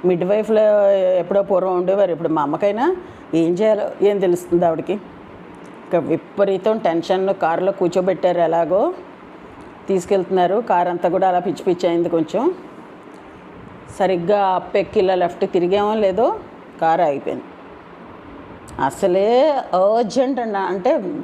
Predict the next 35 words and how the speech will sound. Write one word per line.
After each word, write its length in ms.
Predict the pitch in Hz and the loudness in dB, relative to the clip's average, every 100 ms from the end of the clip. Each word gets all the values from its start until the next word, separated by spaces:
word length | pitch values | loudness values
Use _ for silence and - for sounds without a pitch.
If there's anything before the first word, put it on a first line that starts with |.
| - - | -10 -2
ఏదో 120 | 196 | 0
రెక్కలు 420 | 196 165 - 254 | 2 0 2 2
కట్టుకుని 380 | 247 233 - 254 | 2 -2 0 0
వెళ్ళిపోవాలి 500 | 220 208 226 220 220 | 0 0 2 2 0
అన్నంత 340 | 196 185 175 180 | -2 -2 -2 -2
కంగారులో 520 | 175 185 208 220 226 | -2 0 0 0 -2
ఉన్నప్పుడు 560 | 202 175 185 202 320 - | -2 -4 0 0 0 0
కొత్త 380 | 175 - - 294 | -2 -4 -4 -4
కారు 580 | 285 220 180 202 294 320 | 0 0 0 -2 -4 -2
కొని 220 | - 240 | 0 0
సరిగ్గా 520 | - 202 208 190 247 269 | 0 0 0 -2 0 0
వన్ 200 | 214 190 | 0 -2
వీక్ 200 | 190 190 | 0 0
అయింది, 440 | 165 151 247 403 - - - - - - | 0 0 2 0 -4 -18 -20 -20 -20 -2
కారు 220 | 196 202 | 2 2
ఆగిపోయింది, 500 | 202 185 180 160 208 | 2 0 0 0 0
ఫుల్ 400 | 294 208 220 233 285 | 0 0 0 0 0
పెట్రోల్ 300 | 233 - 180 | 0 0 0
ఉంది. 260 | 160 135 - - - - - - - - - - - | 0 -4 -8 -10 -20 -20 -20 -20 -20 -20 -20 -20 -4
మా 100 | 175 | -2
బ్రదర్కి 420 | 175 175 180 175 185 | 2 2 0 0 2
ఏం 100 | 175 | 2
చేయాలో 280 | 196 190 | 2 0
తెలియలేదు. 600 | 175 175 175 165 165 214 269 | 0 0 0 0 0 2 2
But 200 | 196 190 - - | 0 -2 -8 -4
లక్కీగా 580 | 202 - 220 240 220 | -2 0 2 4 2
ఏం 240 | 208 180 202 | 0 -2 -2
చేశాడంటే 560 | 226 233 190 180 226 - | 0 0 0 0 0 0
అవతల 320 | 180 190 240 | 0 2 2
వైపు 220 | 240 233 214 | 4 4 2
ఒక 120 | 196 | 2
ఇరానీ 600 | 208 202 180 190 208 220 | 2 2 2 2 0 0
కేఫ్ 280 | 220 190 196 | 0 2 2
ఏదో 200 | 185 165 | 2 2
ఉంది. 280 | 160 156 | 0 -2